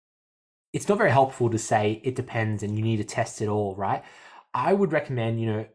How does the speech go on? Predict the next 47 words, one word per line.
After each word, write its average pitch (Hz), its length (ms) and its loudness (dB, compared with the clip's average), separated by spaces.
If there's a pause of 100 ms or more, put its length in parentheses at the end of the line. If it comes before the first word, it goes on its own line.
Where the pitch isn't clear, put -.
(340)
kind 208 240 -2
of 196 140 -4
starting 139 360 4
off, 123 160 2
I 123 80 0
would 131 120 0
say 123 160 0
that 117 240 -4
that 104 160 -6
forty-five, 123 680 0
which 131 140 -6
is - 100 -8
a 120 40 -2
nice 110 400 -4 (100)
halfway 113 600 -2
mark 120 340 0
between 113 300 -4
a - 20 -14
flat - 340 -2
bench 110 300 -8
and 110 80 -6
an 101 80 -4
incline 104 380 -2
bench, 156 260 -4
that'll 277 140 -2
be 233 100 0
a - 20 0
good 160 180 2
starting 113 380 2
point, - 340 -10
okay? 117 300 -4 (520)
What - 280 2
we 156 80 6
want 139 220 4
to 123 360 0
first 147 600 -2
is 117 220 -4
to 113 260 0
feel 135 440 4
the 123 120 2
sensation, 127 800 -4 (160)
right? 127 320 0
We're, 120 200 2 (120)
we're 123 80 2
trying 131 340 2
to 120 340 0 (180)
experience 127 800 0